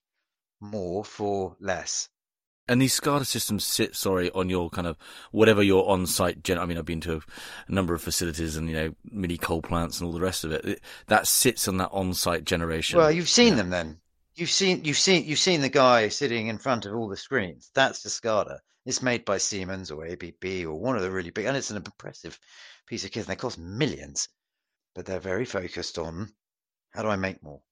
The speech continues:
Speaker 2: And this is, and this sort of power profile, it's sort of this, the analogy is if I were to actually understand where in my house power is being used, I'll discover kind of a long lost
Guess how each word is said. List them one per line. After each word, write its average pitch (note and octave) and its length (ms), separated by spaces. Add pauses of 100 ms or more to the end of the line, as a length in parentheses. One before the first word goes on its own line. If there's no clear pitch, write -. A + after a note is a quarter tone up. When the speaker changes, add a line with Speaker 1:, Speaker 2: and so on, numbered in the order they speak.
(800)
Speaker 2:
And A#2+ 140
this D3 180
is, C3 160 (180)
and B2+ 180
this D3 120
sort A#2+ 160
of - 80
power D3 280
profile, D#2 800
it's A2+ 220
sort A2+ 240
of F#2 80
this, - 260
the G#2+ 220
analogy G#2 560
is E2+ 200
if F2 140
I G2 140
were F#2+ 140
to F#2 140
actually F#2 240
understand E2+ 600 (540)
where G2 380
in F2+ 100
my F2 200
house E2+ 540 (320)
power F#2 300
is E2+ 100
being F2 220
used, E2+ 400
I'll F2+ 100
discover F2 560
kind F2 220
of E2+ 100
a F2+ 40
long F#2 360
lost - 360